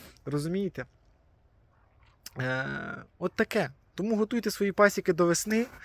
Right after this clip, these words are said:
Е, дивіться, оцінюйте, е, ситуацію з вуликами, яка на сьогоднішній день є. Е,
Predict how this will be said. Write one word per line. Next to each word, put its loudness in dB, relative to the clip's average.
Е, 2
дивіться, 4
оцінюйте, 2
е, -4
ситуацію 8
з -6
вуликами, 2
яка 4
на 4
сьогоднішній 2
день 4
є. 0
Е, 2